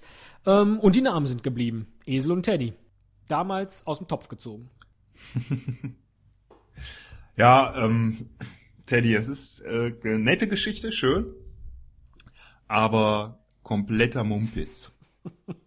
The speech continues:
Speaker 2: Das stimmt so nicht. Das weißt du auch selbst. Und, ähm, wenn ich jetzt die nächste Geschichte erzähle, dann wird, glaub ich, auch klar, warum du gelogen hast und wir vorher gelogen haben.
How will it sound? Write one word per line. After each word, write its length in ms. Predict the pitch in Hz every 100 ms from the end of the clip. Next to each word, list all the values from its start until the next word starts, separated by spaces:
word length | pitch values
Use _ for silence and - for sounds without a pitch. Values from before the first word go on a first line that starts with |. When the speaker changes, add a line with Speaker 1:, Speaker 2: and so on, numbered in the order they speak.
| _ - -
Speaker 2:
Das 160 | 101 -
stimmt 300 | - 131 113
so 160 | 85
nicht. 300 | 80 76 - _ _ _ _ -
Das 180 | 101
weißt 220 | 107 107 110
du 80 | 92
auch 100 | 85
selbst. 540 | 82 78 - - - _ _ _ _ _ _ _ _ _ - -
Und, 360 | 98 92 -
ähm, 480 | 98 92 90 90 - - - _ _ _ _ _ _ _ -
wenn 120 | 101
ich 120 | 127
jetzt 180 | 127 123
die 40 |
nächste 320 | 117 135 151 107
Geschichte 420 | 104 120 117 107
erzähle, 440 | 95 - 107 107
dann 160 | 98 95
wird, 140 | 107
glaub 180 | 101 92
ich, 100 | 92
auch 100 | 92
klar, 340 | - 85 85 82 -
warum 580 | 85 78 92 98 92 - _ _ _ _ _ _
du 100 | 104
gelogen 440 | 92 80 78 78 -
hast 340 | - - _ _ _
und 160 | 113
wir 140 | 85 87
vorher 320 | - 80 73
gelogen 380 | 76 73 76 -
haben. 200 | -